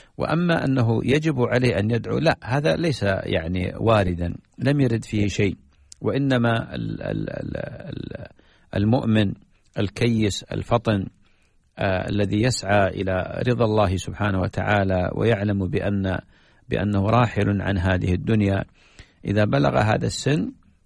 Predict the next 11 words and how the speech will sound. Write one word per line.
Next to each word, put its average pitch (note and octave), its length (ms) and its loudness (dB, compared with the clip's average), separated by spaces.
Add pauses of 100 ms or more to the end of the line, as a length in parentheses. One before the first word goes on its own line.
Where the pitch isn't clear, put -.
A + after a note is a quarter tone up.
(160)
آه، F#2+ 600 -2
ينتبه A2 460 2
لنفسه F#2+ 840 2 (520)
ويدعو G2+ 840 2
الله G2+ 260 4
عز F#2 360 -2
وجل F#2+ 540 2 (120)
ويشكر G2+ 640 2
الله F#2+ 340 2
جل F#2 300 2
وعلا G2 500 4